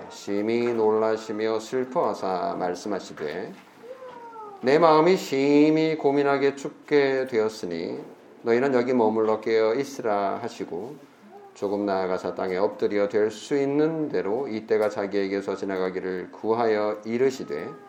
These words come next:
"아빠, 아버지여, 아버지께서는 모든 것이 가능하오니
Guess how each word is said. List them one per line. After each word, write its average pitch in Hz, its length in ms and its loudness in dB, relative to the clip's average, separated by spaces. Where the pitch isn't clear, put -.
"아빠, 135 540 6
아버지여, 123 760 2
아버지께서는 131 720 2
모든 151 380 4
것이 160 800 2
가능하오니 104 920 0